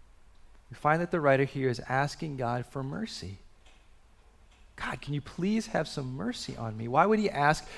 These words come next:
for mercy? Because he's done something wrong. He knows he's done wrong in God's sight. And so he's feeling heavy levels of guilt and shame through his life.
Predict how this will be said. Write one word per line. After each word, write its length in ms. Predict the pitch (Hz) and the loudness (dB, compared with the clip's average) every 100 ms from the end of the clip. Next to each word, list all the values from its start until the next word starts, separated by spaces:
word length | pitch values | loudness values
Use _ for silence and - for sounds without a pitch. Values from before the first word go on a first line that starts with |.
| - | -4
for 140 | 190 | 0
mercy? 360 | 180 220 233 147 | 6 6 6 2
Because 340 | 139 - 160 | -2 2 2
he's 200 | - 156 | 2 -4
done 240 | 120 147 165 | 0 0 0
something 500 | - 147 135 151 139 | -2 -4 -2 -4 4
wrong. 420 | 151 170 127 110 - - - - - - - - - - - - - - - - - - | 6 6 6 -2 -14 -20 -20 -20 -20 -20 -20 -20 -20 -20 -20 -20 -20 -20 -20 -20 -16 0
He 140 | 170 | 4
knows 240 | 160 180 | 8 6
he's 160 | 185 170 | 6 4
done 260 | 180 180 160 | 8 8 8
wrong 340 | 147 160 175 | 6 6 4
in 140 | 160 | 2
God's 360 | 147 147 160 160 | 6 6 6 2
sight. 480 | - 330 339 139 - - - - - - - _ - - - - - - - - - - - - - | -4 -4 -4 -6 -10 -20 -20 -20 -20 -20 -20 _ -20 -20 -20 -20 -20 -20 -20 -20 -20 -20 -20 -20 -2
And 100 | 165 | 2
so 120 | - | 6
he's 300 | 180 180 170 | 6 6 2
feeling 420 | - 202 214 220 196 | 0 6 8 8 8
heavy 360 | 185 190 226 | 10 10 10
levels 460 | 202 170 170 185 170 | 8 10 10 8 6
of 140 | 160 | 2
guilt 280 | 139 170 170 | 6 4 4
and 120 | 170 | -2
shame 520 | - 165 160 160 156 143 - - - - - - - - - - | 0 0 2 2 0 -4 -14 -20 -20 -20 -20 -20 -20 -20 -20 -10
through 120 | - | 0
his 160 | 147 131 | 2 2
life. 640 | 135 127 113 - - - | 2 2 -2 -8 -18 -20